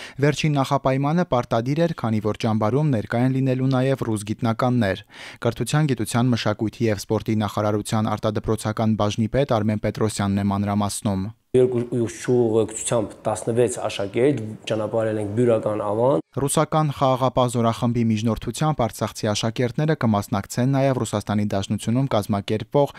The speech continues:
Speaker 1: Սմենա ճամբարին։ Առաջին հերթափոխի համար արդեն իսկ ունեն երեսունչորս աշակերտից կազմված ցուցակ։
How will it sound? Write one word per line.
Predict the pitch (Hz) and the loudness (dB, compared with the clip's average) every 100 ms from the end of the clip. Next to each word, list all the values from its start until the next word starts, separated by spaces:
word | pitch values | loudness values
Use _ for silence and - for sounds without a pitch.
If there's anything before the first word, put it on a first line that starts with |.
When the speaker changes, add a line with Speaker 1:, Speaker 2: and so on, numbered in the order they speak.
| - | -20
Speaker 1:
Սմենա | - - 131 131 135 | -16 -4 0 2 2
ճամբարին։ | 120 113 113 104 101 90 95 - - | 2 2 2 0 0 -2 -4 -10 -12
Առաջին | - 143 147 - 139 | -2 0 0 0 -2
հերթափոխի | 131 - 127 127 - 120 | -2 -4 -4 -2 -2 0
համար | 110 113 143 135 | 2 2 4 2
արդեն | 101 - 123 | 0 -2 -2
իսկ | 143 143 | -2 -2
ունեն | 143 143 | 0 2
երեսունչորս | 110 101 - 104 113 120 | 2 0 -2 -2 -2 -2
աշակերտից | 113 104 101 104 95 123 120 | -2 -2 -4 -4 -4 -4 -4
կազմված | 110 104 101 98 - | -2 -2 0 -2 -4
ցուցակ։ | 120 - 98 92 | -6 -4 -2 -2